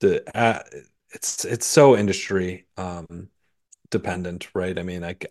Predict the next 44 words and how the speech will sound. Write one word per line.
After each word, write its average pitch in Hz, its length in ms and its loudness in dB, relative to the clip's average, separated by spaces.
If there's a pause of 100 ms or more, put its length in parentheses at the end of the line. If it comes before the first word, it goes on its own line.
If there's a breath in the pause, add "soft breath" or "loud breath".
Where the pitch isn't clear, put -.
(120)
I 117 80 0
could - 160 -6
say, 110 400 6 (460 loud breath)
you 98 120 -4
know, 92 120 -8
heavy 113 360 2
trucks 110 440 2
are 98 40 -6
great 98 340 0
to 95 80 -8
depreciate, 92 720 -4
right? 92 280 -6
Or 85 80 -10
something 95 480 0 (200 loud breath)
that 104 140 2
qualifies 101 560 4
for 101 100 -2
bonus 95 380 -4
depreciation, 95 920 -4 (320 soft breath)
um, 95 480 -4
where 107 120 0
you 95 80 -2
can 101 200 -2
go 98 260 4
in 98 140 0
and 90 200 -10 (200)
these 101 180 2
days 98 220 4
depreciate 98 500 -2
by 92 160 0
eighty 127 300 4
percent 107 640 -2
as 87 300 -6
of 87 260 -4
twenty 92 260 -6
twenty-four, 104 680 2 (280 loud breath)
but - 120 -16 (380)
some 95 260 -8
talk 95 320 -6
to, 95 120 -6
that 90 140 -4
we're 87 160 -6
bumping 90 400 -6 (160)
bonus 92 440 -6